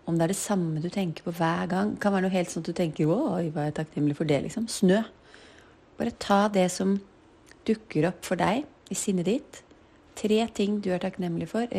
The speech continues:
rams det opp i ditt indre, og så bare sitt og pust litt. Kjenn hjertet ditt dunke, kjenn hendene dine varme, kroppen din.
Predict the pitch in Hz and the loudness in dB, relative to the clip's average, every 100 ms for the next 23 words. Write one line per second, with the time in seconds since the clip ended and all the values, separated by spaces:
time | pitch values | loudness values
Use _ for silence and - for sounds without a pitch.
0 | 180 180 170 175 - 190 - 180 180 185 | -2 0 -2 -4 -4 -4 0 0 2 0
1 | 156 165 220 269 - - - - - - | 0 0 -2 -2 -14 -20 -20 -20 -16 -8
2 | 220 233 226 226 - 196 - 202 - 156 | -2 0 0 0 -2 -4 -4 -4 -4 -6
3 | - 165 156 - - - 202 202 214 202 | -8 -12 -14 -10 -8 -2 0 0 0 -2
4 | - 185 180 190 170 156 - 214 247 - | -6 -6 -4 -2 -4 -6 -4 -6 -6 -10
5 | - 190 190 202 - - - - 196 180 | -4 -2 0 -2 -4 -20 -20 -2 2 2
6 | 175 175 175 190 190 185 160 151 165 196 | 2 2 0 0 0 0 0 0 0 -4
7 | - - - - - - - - - - | -12 -20 -20 -20 -20 -20 -20 -20 -20 -20
8 | _ _ - - - _ - - _ - | _ _ -20 -20 -20 _ -20 -20 _ -2
9 | 180 - 175 185 262 | -2 0 2 4 2